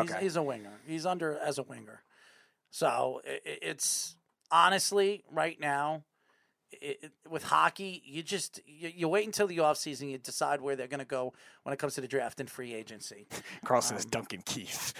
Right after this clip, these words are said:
Speaker 2: Yeah.
Speaker 1: Mm.
Speaker 2: <laughs> The Oiler, the, the Blackhawks had a lot, had to make it very hard to move that contract. He actually played well this year for the Oilers. Give him some credits.
Speaker 1: Mm.
Speaker 2: Who are still in right now. So,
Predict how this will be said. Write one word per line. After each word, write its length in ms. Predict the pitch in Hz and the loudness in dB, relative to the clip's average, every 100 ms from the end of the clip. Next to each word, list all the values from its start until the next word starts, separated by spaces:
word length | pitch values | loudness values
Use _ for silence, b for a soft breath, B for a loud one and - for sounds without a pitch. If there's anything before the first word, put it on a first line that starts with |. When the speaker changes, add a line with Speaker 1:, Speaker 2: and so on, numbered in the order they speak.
| B | B
Speaker 2:
Yeah. 280 | - 127 107 | 6 6 4
Speaker 1:
Mm. 40 | 135 - | 0 -2
Speaker 2:
<laughs> 0 | |
The 140 | - - | 2 8
Oiler, 260 | 139 175 151 | 12 12 12
the, 320 | 151 131 160 180 | 8 4 4 4
the 160 | 131 | 2
Blackhawks 480 | 120 165 190 180 151 | 6 8 10 10 10
had 100 | 160 | 10
a 60 | 135 | 12
lot, 320 | 151 143 143 | 12 12 10
had 140 | 143 151 | 8 6
to 60 | |
make 180 | 139 156 | 8 8
it 100 | 147 135 - | 6 0 6
very 240 | 135 165 | 10 12
hard 220 | 147 147 | 12 8
to 80 | 135 | 8
move 180 | 143 123 | 0 6
that 200 | 139 135 | 6 6
contract. 420 | 104 95 110 110 | 2 -2 -2 2
He 80 | 156 | 6
actually 200 | 196 277 | 8 8
played 120 | 320 | 6
well 180 | 233 269 | 8 6
this 160 | 107 - | 4 -4
year 100 | 82 | -10
for 120 | 95 | -10
the 120 | 87 | -8
Oilers. 360 | 85 82 82 92 | -4 -4 -6 -8
Give 140 | 139 | -6
him 60 | 131 | -8
some 140 | - | -8
credits. 500 | - 139 82 - - - B B 175 | -2 -2 -2 -4 -4 -4 B B -12
Speaker 1:
Mm. 240 | 156 143 120 123 b b b b | -10 -12 -14 -20 b b b b
Speaker 2:
Who 60 | |
are 80 | 120 | 0
still 260 | 113 165 139 | 6 10 10
in 220 | 143 120 | 8 6
right 180 | 127 120 | 6 8
now. 380 | 139 110 95 123 | 6 6 4 0
So, 260 | - 110 | -2 -4